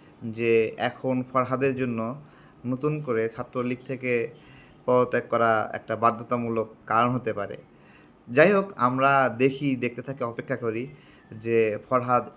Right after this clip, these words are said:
কি এক-, কি দেখায়। সে আগেই যুগ্ম সাধারণ সম্পাদক ছাত্রলীগ থেকে পদত্যাগ করেছিল, নাকি নতুন করে ঘোষণা দেয় যে এখন থেকে সে আর ছাত্রলীগের যুগ্ম সাধারণ সম্পাদক না।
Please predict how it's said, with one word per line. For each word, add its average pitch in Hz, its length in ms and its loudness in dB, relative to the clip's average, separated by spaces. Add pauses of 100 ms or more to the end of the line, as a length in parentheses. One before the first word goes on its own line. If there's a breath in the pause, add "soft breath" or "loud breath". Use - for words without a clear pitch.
(140)
কি 143 100 0
এক-, 139 160 -2 (100)
কি - 80 0
দেখায়। 123 480 2 (400 soft breath)
সে - 140 -4
আগেই 151 540 2 (460 loud breath)
যুগ্ম 139 220 -2
সাধারণ 143 380 -2
সম্পাদক 131 500 -4
ছাত্রলীগ 131 440 -6
থেকে 127 200 -8
পদত্যাগ 123 340 -2
করেছিল, 139 520 4 (440 loud breath)
নাকি 123 200 -4
নতুন 123 260 -2
করে 117 160 -2
ঘোষণা 135 380 -2
দেয় 110 260 0 (320 loud breath)
যে 117 100 -4
এখন 135 380 -2
থেকে 123 480 -2
সে 120 320 -2
আর 113 300 4
ছাত্রলীগের 117 680 -6
যুগ্ম 117 200 -8
সাধারণ 113 320 -10
সম্পাদক 104 460 -10 (100)
না। 104 280 -6